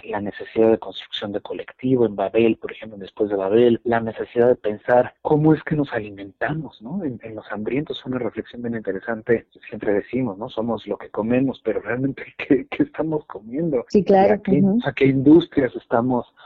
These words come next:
Speaker 1: a qué estamos ben-, a qué industria estamos beneficiando con nuestro consumo?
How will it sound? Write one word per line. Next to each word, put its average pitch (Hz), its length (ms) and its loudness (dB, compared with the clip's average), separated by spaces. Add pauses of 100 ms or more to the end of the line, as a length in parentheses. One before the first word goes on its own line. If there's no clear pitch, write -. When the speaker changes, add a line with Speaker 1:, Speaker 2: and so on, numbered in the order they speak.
(340)
Speaker 1:
a 117 120 -8
qué - 140 -2
estamos 127 440 0
ben-, 113 220 0
a 110 160 -6
qué - 140 -8
industria 139 320 2
estamos 131 280 -2
beneficiando 120 800 -2 (320)
con 110 160 -8
nuestro - 240 -8
consumo? 135 840 2